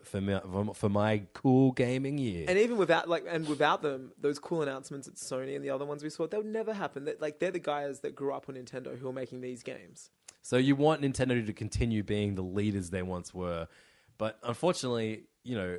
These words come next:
Speaker 2: Organizational, I think. Like,
Speaker 1: Yeah,
Speaker 2: it's the
Speaker 1: I
Speaker 2: way
Speaker 1: mean,
Speaker 2: they're organized. They're
Speaker 1: they're
Speaker 2: just
Speaker 1: so Japanese and so, like,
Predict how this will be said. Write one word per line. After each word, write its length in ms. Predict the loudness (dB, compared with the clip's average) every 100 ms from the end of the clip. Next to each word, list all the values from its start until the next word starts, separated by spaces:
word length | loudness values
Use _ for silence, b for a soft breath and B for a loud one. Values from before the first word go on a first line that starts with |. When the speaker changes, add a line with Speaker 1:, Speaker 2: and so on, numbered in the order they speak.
| 2
Speaker 2:
Organizational, 720 | 4 4 2 0 -2 -4 -8
I 60 | -10
think. 320 | -10 -10 -8
Like, 160 | -2 4
Speaker 1:
Yeah, 60 |
Speaker 2:
it's 80 | 6
the 40 | 8
Speaker 1:
I 120 | 10
Speaker 2:
way 60 |
Speaker 1:
mean, 60 | 8
Speaker 2:
they're 140 | 6
organized. 560 | 2 0 -4 -4 -6 -4
They're 80 | 0
Speaker 1:
they're 80 | 0
Speaker 2:
just 320 | -2 -12 -8
Speaker 1:
so 400 | 0 4 4 4
Japanese 720 | 2 0 -2 -4 -2 -4 -6
and 140 | -8 -8
so, 560 | -4 2 4 4 0 -4
like, 280 | -6 -6